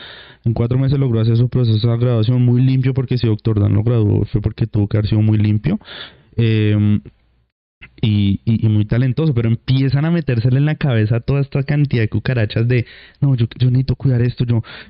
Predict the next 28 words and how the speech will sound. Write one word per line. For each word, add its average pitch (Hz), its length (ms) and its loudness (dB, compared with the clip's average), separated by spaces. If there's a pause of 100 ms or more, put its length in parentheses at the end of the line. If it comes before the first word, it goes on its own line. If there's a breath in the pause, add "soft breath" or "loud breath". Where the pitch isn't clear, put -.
yo 127 100 -2
no 127 120 0
puedo 135 200 -2
operar 131 280 -2
más, 123 200 0
yo, 127 160 0
yo 120 160 0
no, 123 160 2
no, 131 300 2
no 127 120 2
puedo 139 260 0
meterle 131 360 0
más 127 260 0
acá 135 440 -2
porque 135 320 -4 (340 loud breath)
se 143 140 -2
me 123 100 0
va 113 100 0
a 113 40 2
ir 117 360 0
esta 139 560 -2
de 131 160 0
las 117 200 0
manos", 123 320 0
que - 80 -2
no 107 80 2
sé 113 120 -2
qué. 123 260 -2